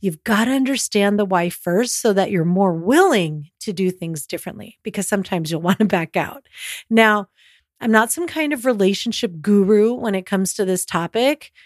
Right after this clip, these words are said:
right? 'Cause this used to happen to me a lot and still does at times, albeit a lot less frequently and with much less intensity.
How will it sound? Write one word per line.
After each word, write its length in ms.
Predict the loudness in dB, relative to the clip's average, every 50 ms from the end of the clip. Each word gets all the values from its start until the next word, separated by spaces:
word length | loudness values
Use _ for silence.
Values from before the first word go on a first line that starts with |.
| _ _ _ _ _
right? 320 | -2 0 2 2 0 0 -2
'Cause 200 | -4 -4 -4 0
this 280 | 2 2 2 2 0 -6 -4
used 280 | -4 -4 -4 -4 -6 -8
to 60 | -6
happen 360 | -4 -4 -4 -2 -2 -4 -4
to 160 | -4 -4 -4
me 160 | -4 -4 -6 -8 _ _ -10
a 80 | -8 -6
lot 640 | -4 -2 2 4 4 4 4 4 0 -6 _ -18 _ -6
and 160 | -6 -6 -4
still 240 | -4 -2 0 0 0
does 260 | 2 2 2 2 2
at 160 | -2 -4 -6
times, 320 | -8 -12 -12 -12 -10 -6 -2
albeit 380 | -2 0 2 2 2 2 0
a 60 | 0 -4
lot 340 | -2 0 0 0 0 0
less 260 | -4 -4 -4 -4 -8 -12 _
frequently 720 | _ -4 -4 -2 0 0 0 0 0 -2 -2 -2 -4 -4
and 220 | -4 -2 -2 -2 -2
with 180 | -4 -4 -4
much 380 | -4 -2 -2 -2 -4 -6 -8 -6
less 320 | -6 -6 -6 -8 -10 -10 -8
intensity. 840 | -8 -8 -8 -6 -4 -2 0 0 0 -2 -6 -10 -10 -12 -14 -18 -20